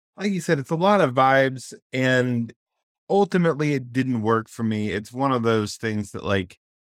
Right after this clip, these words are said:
were there not a near infinite number of movies and T V shows and things coming out almost constantly at this point,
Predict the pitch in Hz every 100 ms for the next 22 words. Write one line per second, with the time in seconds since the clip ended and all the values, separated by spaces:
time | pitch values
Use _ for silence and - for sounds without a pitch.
0 | _ 135 135 190 202 185 160 135 135 135
1 | 131 - 123 127 120 123 127 117 120 123
2 | - 123 117 107 107 107 104 104 - 98
3 | 92 98 104 107 107 104 104 92 95 -
4 | 104 95 101 104 104 98 95 87 101 95
5 | - - 110 104 98 101 98 - - _
6 | _ _ - 123 120 107 - - 113 110
7 | - 107 98 98 95 - 92 - - 95
8 | 90 -